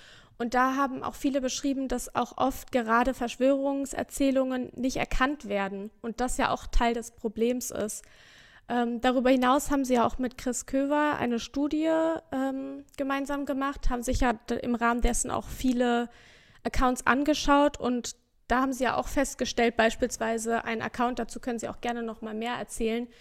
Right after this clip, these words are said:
den Bundestag-Account sozusagen, der scheinbar neutral aussah, ähm, dass häufig nicht gleich erkenntlich ist, dass es vielleicht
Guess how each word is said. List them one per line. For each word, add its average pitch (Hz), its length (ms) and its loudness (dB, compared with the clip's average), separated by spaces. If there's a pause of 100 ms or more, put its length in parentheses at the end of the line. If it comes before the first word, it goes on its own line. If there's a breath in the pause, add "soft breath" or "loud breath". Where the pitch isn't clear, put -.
(400 soft breath)
den 226 300 -2
Bundestag-Account 220 1300 0
sozusagen, 208 540 -4
der 208 140 -4
scheinbar 214 420 -4
neutral 220 640 -4
aussah, 226 600 -2 (720 soft breath)
ähm, 233 420 0
dass 240 300 2
häufig 311 720 4 (120)
nicht 254 460 -2
gleich 247 260 2
erkenntlich 254 600 -2
ist, 214 220 -2
dass 233 140 -4
es 220 100 -6
vielleicht 226 380 -2